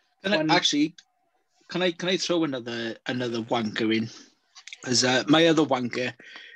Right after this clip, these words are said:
Speaker 1: is the R F U massively fucking up this week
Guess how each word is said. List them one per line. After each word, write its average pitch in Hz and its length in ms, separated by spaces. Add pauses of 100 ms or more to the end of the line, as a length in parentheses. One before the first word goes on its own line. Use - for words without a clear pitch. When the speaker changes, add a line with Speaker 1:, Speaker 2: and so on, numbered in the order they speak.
(220)
Speaker 1:
is 123 640
the 135 180
R 127 220
F 123 240
U 120 280 (580)
massively 127 640
fucking - 360
up - 180
this - 240
week 113 300